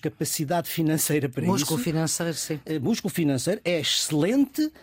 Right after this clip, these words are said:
Speaker 1: que faça essa recuperação do tempo de serviço aos professores. Mas depois tem que fazer aos médicos, aos enfermeiros, aos militares, aos polícias, a toda a administração pública.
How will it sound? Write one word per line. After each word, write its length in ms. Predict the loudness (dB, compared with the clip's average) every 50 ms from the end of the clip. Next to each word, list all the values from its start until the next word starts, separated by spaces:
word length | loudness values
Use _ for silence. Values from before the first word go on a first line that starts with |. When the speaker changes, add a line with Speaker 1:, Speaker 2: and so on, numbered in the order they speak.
| -20 -12 -2
Speaker 1:
que 80 | -2 0
faça 640 | 0 2 0 0 0 0 -2 -2 -2 -2 -2 -2 0
essa 320 | 0 0 0 0 -2 -2
recuperação 640 | -4 -4 -4 -4 -4 0 0 0 0 0 0 0 2
do 120 | 0 0 0
tempo 200 | -2 -2 -2 -2
de 60 | -2
serviço 320 | -4 -4 -2 -2 0 0
aos 100 | -2 -4
professores. 540 | -2 -2 -4 -2 -2 -2 -2 -2 -2 -2 -4 -12 -14 -20 -20 -18 -8
Mas 180 | -4 -4 -4 -4
depois 220 | -6 -8 -10 -8
tem 140 | -6 -6 -6
que 60 | -6
fazer 280 | -6 -8 -6 -6 -6 -6
aos 160 | -6 -4 -4
médicos, 480 | -2 -2 -2 -2 -4 -6 -8 -10 -6 -4
aos 160 | -4 -2 0
enfermeiros, 600 | 0 -2 -2 -2 -4 -4 -2 -2 -4 -4 -4 -6
aos 160 | -6 -4 -4 -2
militares, 600 | -2 -2 -2 -4 -4 -4 -2 -2 -2 -2 -4 -4
aos 160 | -6 -6 -8 -10
polícias, 520 | -8 -6 -2 0 0 0 0 -2 -4 -4
a 80 | -4 -6
toda 280 | -6 -8 -8 -8 -6
a 20 | -6
administração 540 | -6 -6 -8 -6 -8 -8 -8 -6 -6 -6
pública. 580 | -6 -4 -6 -6 -4 -6 -8 -6 -6 -8 -8 -8